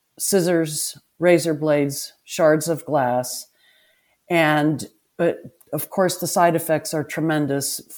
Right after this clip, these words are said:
S-, shock, sepsis, bleeding,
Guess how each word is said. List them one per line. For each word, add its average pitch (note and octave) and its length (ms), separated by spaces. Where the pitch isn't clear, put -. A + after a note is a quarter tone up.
S-, - 280
shock, D3+ 600
sepsis, - 840
bleeding, D#3 760